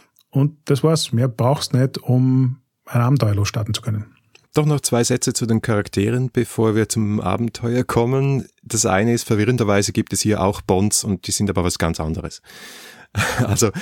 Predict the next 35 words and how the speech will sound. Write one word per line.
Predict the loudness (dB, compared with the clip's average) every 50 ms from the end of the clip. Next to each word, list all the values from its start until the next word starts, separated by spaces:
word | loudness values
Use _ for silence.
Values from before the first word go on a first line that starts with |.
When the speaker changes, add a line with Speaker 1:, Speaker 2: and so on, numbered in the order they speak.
| -12 -10 -12 -12 -12 -2
Speaker 2:
das, | 0 0 0 2 0
was | 0 0 0 -2
bei | -4 -4 -2 0 2 2 2 2 0 0
Dungeon | 0 0 0 0 -2 -2
World | 0 -2 -2 -2 -2
Bonds | 0 0 0 0 -2 -2
sind, | -2 0 0 0 -2
sind | -2 -2 -2 0 0 0 0 -2 -4 -6 -8 -10
hier | -10 -6 -2 0 0 0
die | 2 0 0
Entanglements | 0 0 -2 -2 -2 -2 0 0 0 2 2 2 2 2 0 -2 -2
und | -2 -2 -2 -2 0
Bonds | 0 2 2 2 2 0 0
sind | 0 0 0 0 -2
eigentlich | -4 -2 0 0 0 0 -2 -2 0
mehr | 0 2 2 2
sowas | 0 0 0 0 0 0 0 2
wie | 2 4 4 4 2 0 -6 -16 -20 -20 -20 _ _ -20 -16 -14 -14 -14 -12 -8
emotionale | -2 0 2 2 2 0 0 -2 -4 -2 0 0 2 2 2 2 2 2 2 2 0
Gummipunkte | 0 -2 -2 0 0 0 -2 -4 -4 -2 0 0 0 0 -2 -4 -2 0 0 0 -2
oder | -2 -4 -4 -4
so. | -2 0 0 0 0 -2 -4 _ -18 -20 -20 -20 -18 -18 -18 -8 0
Ähnliche | 2 2 2 2 2 0 -2
Konzepte | -2 -2 0 0 0 -2 0 0 -2 0
habe | 0 0
ich | 0 0
mal | 0 0 0
gesehen | -2 -2 -2 0 0 0 0 2
bei | 2 0 0
Trail | 0 0 2 2 4 4 2
of | 0 -2 -4
Cthulhu, | -6 -6 -6 -4 -4 -2 0 2 2 2 2 2
wo | 2 2
du | 2 2
so | 0 2 2 0 0